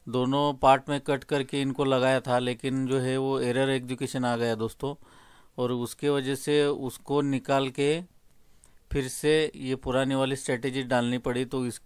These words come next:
उसमें बहुत टाइम गया, और टाइम गया वो भी अच्छा हुआ दोस्तों, क्योंकि मोमेंटम जो है वो उसके बाद ही आया है। दस, साढ़े दस बजे के बाद मैंने लगा दी स्ट्रेटजी, और उसके बाद ये टाइमिंग देखेंगे दोस्तों, इधर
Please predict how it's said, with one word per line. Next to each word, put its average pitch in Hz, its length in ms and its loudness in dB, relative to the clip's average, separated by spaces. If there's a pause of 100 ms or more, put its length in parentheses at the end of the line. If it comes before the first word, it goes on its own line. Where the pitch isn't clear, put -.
(120)
उसमें 139 400 -4
बहुत 131 300 -2
टाइम 131 260 0
गया, 127 260 2 (880)
और 127 200 -8
टाइम 143 340 2
गया 139 260 6
वो 143 200 0
भी 147 100 2
अच्छा 131 300 2
हुआ 139 200 0
दोस्तों, 131 360 -4
क्योंकि 143 680 -2 (1160)
मोमेंटम 143 640 -2
जो 147 160 4
है 135 280 0
वो 127 300 -6
उसके 143 240 -4
बाद 131 320 4
ही 131 60 2
आया 120 220 4
है। 113 60 0
दस, 123 220 -4
साढ़े 131 280 0
दस 131 220 -4
बजे 131 280 -2
के 139 100 -4
बाद 127 280 2
मैंने 131 240 -2
लगा 127 240 -2
दी 123 120 -6
स्ट्रेटजी, 120 560 -8 (680)
और 127 60 -6
उसके 123 340 -4
बाद 131 340 -2
ये 131 100 -2
टाइमिंग 127 520 -2
देखेंगे 127 460 -4
दोस्तों, 117 360 -6
इधर 127 240 -6